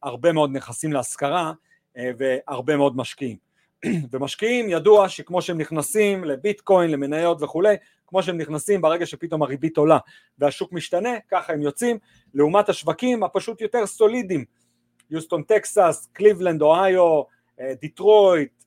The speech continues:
אה, ריברסייד, קליפורניה, ניו, ניו יורק, שיקגו, אה, שווקים, אה,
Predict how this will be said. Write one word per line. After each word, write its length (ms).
אה, 260
ריברסייד, 600
קליפורניה, 880
ניו, 260
ניו 160
יורק, 360
שיקגו, 640
אה, 220
שווקים, 640
אה, 500